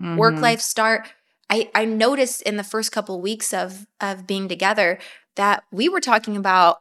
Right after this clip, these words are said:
Speaker 1: his work, his job, my work, my job until eleven o'clock at night. And I was like,
Speaker 2: Yeah.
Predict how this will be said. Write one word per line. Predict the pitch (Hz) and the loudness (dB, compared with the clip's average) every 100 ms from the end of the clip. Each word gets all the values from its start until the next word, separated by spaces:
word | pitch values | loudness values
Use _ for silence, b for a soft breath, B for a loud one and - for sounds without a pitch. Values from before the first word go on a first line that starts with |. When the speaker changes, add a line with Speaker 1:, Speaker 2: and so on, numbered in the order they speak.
| - | -2
Speaker 1:
his | 226 240 220 | 0 0 0
work, | 214 220 220 | 2 4 2
his | 220 226 | -2 -6
job, | 220 202 208 202 196 B B - | 0 2 4 2 0 B B -10
my | 190 208 254 | 0 2 4
work, | 254 240 233 | 4 2 2
my | 214 220 | 0 2
job | 208 196 196 | 4 4 4
until | 202 208 220 214 202 - - | 0 -2 0 0 0 -2 0
eleven | 202 220 | 2 2
o'clock | 240 233 226 | 2 0 2
at | |
night. | 208 320 - - _ | 0 0 -2 -10 _
And | 226 | -2
I | 254 | -2
was | 262 | 0
like, | 285 | 0
Speaker 2:
Yeah. | 160 135 | 2 0